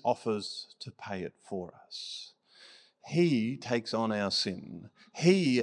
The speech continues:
exposes himself to all of God's justice so that we do not have to.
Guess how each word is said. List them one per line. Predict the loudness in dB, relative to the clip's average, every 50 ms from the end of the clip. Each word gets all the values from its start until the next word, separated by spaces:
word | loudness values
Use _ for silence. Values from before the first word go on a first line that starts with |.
| 2 2
exposes | 2 2 4 4 2 2 2 4 6 6 6 8 6 4 2 2 2 2 0
himself | 0 2 4 4 6 6 4 6 6 6 6 4 2 0 -6 -10 -12 -12 -14 -14 -16 -18 -18 _ _ _ _ _ _ _
to | 2 4
all | 6 8 10 10 10 10 8 8
of | 6 2 4
God's | 4 4 6 4 4 2
justice | 4 4 4 4 2 -2 -4 -6 -6 -6 -4 -4 -4 -4 -6 -8 -10 _ _ _ _ _ _ _ _ _ _ _ _ _ _ _ _ _ _ _ _ -20 -20 -20 -20 _ _ _ -14
so | -10 -2 2 2 4
that | 4 2
we | 2 2 0 0
do | 2 0
not | 0 0 0 0
have | -4 -8 -10 -10 -16
to. | -20